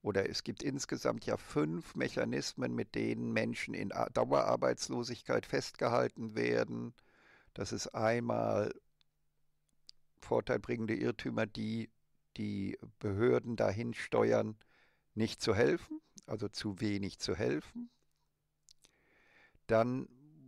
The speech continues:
äh, sind da vorteilbringende Irrtümer, die uns als Gesellschaft glauben lassen, Mindestlöhne, Gewerkschaften und Tarife, äh, Tariflöhne seien soziale, linke Errungenschaften. In Wirklichkeit handelt es sich um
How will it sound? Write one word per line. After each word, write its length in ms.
äh, 420
sind 440
da 180
vorteilbringende 840
Irrtümer, 600
die 240
uns 320
als 240
Gesellschaft 640
glauben 460
lassen, 500
Mindestlöhne, 920
Gewerkschaften 840
und 220
Tarife, 760
äh, 140
Tariflöhne 800
seien 480
soziale, 1000
linke 480
Errungenschaften. 1000
In 180
Wirklichkeit 640
handelt 380
es 180
sich 340
um 240